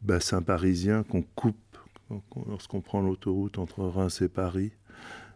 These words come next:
et, et, et voilà, on était d'une certaine façon dans le bureau des paysages. Enfin, c'est comme ça qu'on l'avait perçu,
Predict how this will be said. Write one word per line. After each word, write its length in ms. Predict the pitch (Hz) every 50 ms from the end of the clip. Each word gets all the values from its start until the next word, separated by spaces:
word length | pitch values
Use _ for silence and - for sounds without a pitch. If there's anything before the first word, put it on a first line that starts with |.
| - -
et, 60 | - 104
et, 840 | 95 101 101 - - - 117 107 101 104 101 98 101 107 - -
et 40 | 101 90
voilà, 280 | 92 90 90 92 95
on 160 | 95 95 92
était 380 | 87 85 - - - 90 92 90
d'une 160 | 82 90 92
certaine 380 | 82 - 95 82 - 104 90 82
façon 460 | - 104 90 80 - - 107 98 98
dans 160 | 90 85 90
le 60 | 90
bureau 380 | 87 87 95 92 92 90 98 92
des 140 | 92 92 90
paysages. 640 | - - 92 87 90 92 92 92 87 85 82 87
Enfin, 220 | 85 82 - 92 87
c'est 180 | - - 92
comme 200 | - - 85 87
ça 160 | - - 98
qu'on 220 | 92 - - 90 87
l'avait 260 | 87 87 82 90 87
perçu, 580 | - - 98 90 - - - - 95 - -